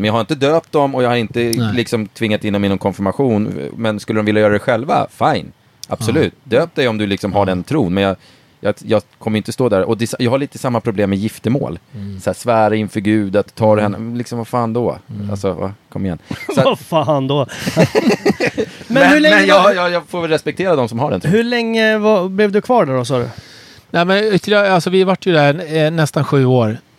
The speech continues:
Speaker 3: Ja.
Speaker 2: Eh,
Speaker 1: Till du var fjorton då, typ?
Speaker 2: Ja, alltså,
Speaker 1: Mm.
Speaker 2: precis fylla femton när jag kom hem.
Speaker 1: Då
Speaker 2: Eh,
Speaker 1: kom du hem hit till Sweden?
Speaker 2: Ja.
Speaker 1: Ja. Med
Speaker 3: Och du
Speaker 1: dina
Speaker 3: var
Speaker 1: föräldrar eller utan?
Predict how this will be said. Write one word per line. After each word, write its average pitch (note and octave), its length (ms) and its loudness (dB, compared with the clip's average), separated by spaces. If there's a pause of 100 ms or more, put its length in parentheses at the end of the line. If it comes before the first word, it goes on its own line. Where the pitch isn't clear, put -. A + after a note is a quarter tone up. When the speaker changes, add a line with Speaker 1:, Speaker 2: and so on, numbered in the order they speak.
(120)
Speaker 3:
Ja. D3+ 320 -4
Speaker 2:
Eh, C3 320 2
Speaker 1:
Till C3 120 0
du A2+ 60 4
var A2 120 4
fjorton G#2+ 420 -2
då, D2+ 80 -2
typ? - 200 -12 (220)
Speaker 2:
Ja, C#3 380 4
alltså, C#3+ 180 2
Speaker 1:
Mm. D#3 120 0
Speaker 2:
precis C#3 360 0
fylla B2 220 0
femton A2+ 400 0
när A2 80 0
jag G2 80 -4
kom G2+ 140 -4
hem. G2+ 260 -4 (380)
Speaker 1:
Då C3 140 0
Speaker 2:
Eh, A#2+ 80 -2
Speaker 1:
kom D3+ 120 -2
du C3+ 60 0
hem A#2+ 140 0
hit A2+ 180 -2
till G#2 100 -10
Sweden? G2+ 520 -2
Speaker 2:
Ja. A#2+ 320 2 (200)
Speaker 1:
Ja. F#2+ 240 0 (360)
Med C#3 220 2
Speaker 3:
Och G3 40 6
du G3+ 60 6
Speaker 1:
dina C#3+ 140 4
Speaker 3:
var C#3+ 60 0
Speaker 1:
föräldrar A#2 260 0
eller G#2+ 160 2
utan? F#2+ 320 -2